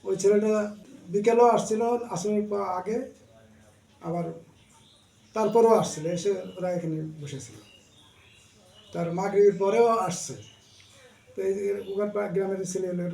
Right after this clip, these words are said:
পড়াশোনা করে। ওরা আবার আজকে দুপুরে আসলাম, বলছি, "মনি, ওই ছেলেটা কি তোমরা কাল দেখেছো?" বলছে, "হ্যাঁ, আসছিল তো, সন-, সন্ধ্যা লোক আসছিল।" আসে মামু ডাক দিলে, ডেকে নিয়ে গেল, নিয়ে যাওয়ার পরে যে মাইর ধরা হয়ে গেল। তারপরে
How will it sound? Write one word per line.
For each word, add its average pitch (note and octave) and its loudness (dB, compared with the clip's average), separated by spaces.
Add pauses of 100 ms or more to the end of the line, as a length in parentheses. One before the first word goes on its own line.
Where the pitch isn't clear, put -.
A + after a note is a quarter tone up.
পড়াশোনা D3+ -6
করে। A#2 -18 (840)
ওরা G3 -2
আবার G3+ 2
আজকে - -4
দুপুরে F3+ -2
আসলাম, F#3+ -4
বলছি, F3+ -8
"মনি, F#3+ -6
ওই F#3 -8
ছেলেটা F#3 -10
কি F#3 -10
তোমরা F3+ -8
কাল F3+ -6
দেখেছো?" F3 -2
বলছে, F#3 -6
"হ্যাঁ, A#3 -2
আসছিল G#3 -2
তো, E3 -2
সন-, D#3+ -8
সন্ধ্যা D#3+ -4
লোক D3+ -6
আসছিল।" B2 -14 (800)
আসে E3+ -4
মামু E3 -4
ডাক D#3 -8
দিলে, C#3 -8 (380)
ডেকে D#3 -6
নিয়ে D#3 -2
গেল, C#3 -6
নিয়ে C#3+ -10
যাওয়ার D3 -10
পরে C#3 -12
যে C3+ -12
মাইর B2 -12
ধরা A#2 -14
হয়ে G#2+ -18
গেল। G2+ -20 (1160)
তারপরে D3+ -6